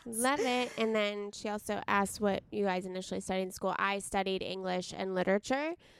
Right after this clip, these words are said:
Um, and I, yes, went to one, two, three, four, four different colleges, um, 'cause I had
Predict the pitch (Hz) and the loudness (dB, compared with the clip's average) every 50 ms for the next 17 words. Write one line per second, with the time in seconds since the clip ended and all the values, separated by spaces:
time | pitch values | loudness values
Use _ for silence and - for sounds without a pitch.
0 | - - - _ - - 208 202 202 196 196 196 - - - 190 190 190 190 185 | -20 -20 -12 _ 4 6 6 6 6 4 2 0 -2 -2 -4 -2 -2 0 0 0
1 | 180 180 - - - 190 175 175 196 - - - 190 175 165 - - - - - | -2 -2 -4 -4 -4 -2 -2 -2 -2 -2 -4 -4 -4 -4 -4 -4 -6 -6 -4 -2
2 | - - - - - 185 185 185 185 180 - - - 202 196 - - - 208 202 | -2 -2 -2 -2 0 0 0 0 -2 -2 -4 -8 -10 -12 -12 -6 -2 0 2 2
3 | 190 185 185 185 180 185 185 - - - 196 190 190 190 185 - - - - - | 2 2 0 -2 -2 -4 -8 -10 -10 -6 -4 -2 0 0 -2 -4 -6 -10 -8 -2
4 | - 214 202 202 202 202 202 - - - 226 240 262 285 294 233 196 196 185 180 | 0 2 2 4 2 0 -2 -2 -2 -2 0 0 2 2 0 0 2 2 2 2
5 | 175 180 - 190 202 254 311 339 339 - - - - - - - - - - 220 | 2 2 0 2 4 4 4 2 0 -4 -10 -18 -20 -20 -20 -20 -8 0 4 4
6 | 208 202 190 190 185 - - 196 190 190 185 185 180 175 180 196 | 6 6 4 2 -2 -4 -4 -4 -2 -2 0 0 0 0 -2 -6